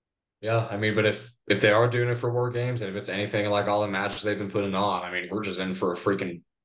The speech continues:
just slugfest brawl, dude. I mean, just K O tackling Balor and just falling out, Sammy catching Damien with the Blue Thunder Bomb, and then the Helluva Kick, but then got clocked with the title. I mean, I, I dug all of it.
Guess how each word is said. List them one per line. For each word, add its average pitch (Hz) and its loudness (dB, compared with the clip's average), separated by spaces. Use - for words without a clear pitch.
just - 0
slugfest 98 -2
brawl, 92 0
dude. 87 -2
I 87 -2
mean, 92 2
just - -4
K 107 0
O 107 -2
tackling 98 -6
Balor 95 4
and 95 0
just - -6
falling 92 4
out, 92 0
Sammy 98 2
catching 95 -4
Damien 92 -2
with 90 -6
the 92 -8
Blue 90 -2
Thunder 90 -2
Bomb, 92 -2
and 90 0
then 87 0
the 92 4
Helluva 92 0
Kick, 92 0
but 92 -4
then 92 -2
got 90 -4
clocked - 0
with 92 -10
the 90 -16
title. 90 0
I 90 -6
mean, 90 -2
I, 87 -2
I 107 2
dug 117 4
all 90 -4
of 90 -14
it. 90 -8